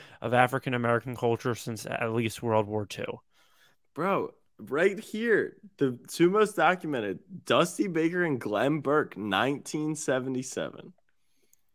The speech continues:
Speaker 1: Nothing you can do is making me believe that.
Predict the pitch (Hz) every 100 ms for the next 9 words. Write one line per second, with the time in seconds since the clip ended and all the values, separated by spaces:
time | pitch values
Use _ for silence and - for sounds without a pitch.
0 | _ _ _ _ _ _ - 160 165 160
1 | 160 170 185 - 156 139 139 - 135 131
2 | 123 120 120 127 123 127 120 110 113 180
3 | 165 - -